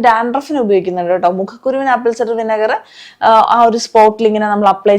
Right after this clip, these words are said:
ചെയ്യും. അതുപോലെ ഡാൻഡ്രഫിനാണെങ്കിൽ ചെറുതായിട്ടൊന്ന് പഞ്ഞിയിൽ, ആ, മുക്കിയിട്ട് നമ്മൾ ആ കോട്ടൺ, ആ, ഡാൻഡ്രഫ് അല്ലെങ്കിൽ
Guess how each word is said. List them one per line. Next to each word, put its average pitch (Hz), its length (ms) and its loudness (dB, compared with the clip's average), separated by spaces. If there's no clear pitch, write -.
ചെയ്യും. 190 260 -2
അതുപോലെ 202 320 0
ഡാൻഡ്രഫിനാണെങ്കിൽ 240 1000 2
ചെറുതായിട്ടൊന്ന് 214 540 2
പഞ്ഞിയിൽ, 220 420 0
ആ, 196 40 -2
മുക്കിയിട്ട് 190 440 -2
നമ്മൾ 190 220 -4
ആ - 20 -2
കോട്ടൺ, 190 360 0
ആ, 190 60 2
ഡാൻഡ്രഫ് 208 440 -2
അല്ലെങ്കിൽ 202 260 -6